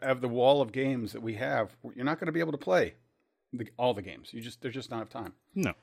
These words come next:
Speaker 1: We,
Speaker 2: no.
Speaker 1: I try. That's why I'm so exhausted right now. You know,
Speaker 2: <laughs>
Speaker 1: fa-, falling asleep at,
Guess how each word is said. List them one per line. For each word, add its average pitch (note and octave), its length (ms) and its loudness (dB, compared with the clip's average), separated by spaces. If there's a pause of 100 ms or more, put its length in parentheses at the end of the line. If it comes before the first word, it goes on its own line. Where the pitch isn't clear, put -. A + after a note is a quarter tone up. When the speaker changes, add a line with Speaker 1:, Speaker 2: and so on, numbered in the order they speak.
Speaker 1:
We, C#3+ 120 4
Speaker 2:
no. - 160 0
Speaker 1:
I B2+ 100 0
try. E3 400 4 (160)
That's - 160 -10
why C#3+ 120 6
I'm D3+ 100 4
so D#3+ 180 2
exhausted D3+ 440 0
right D#3 120 2
now. D3 280 0 (220)
You G2+ 100 -8
know, G2 140 2 (640)
Speaker 2:
<laughs> C3+ 100 2
Speaker 1:
fa-, C#3 200 2
falling D#3 280 8
asleep E3 360 2
at, C#3 200 6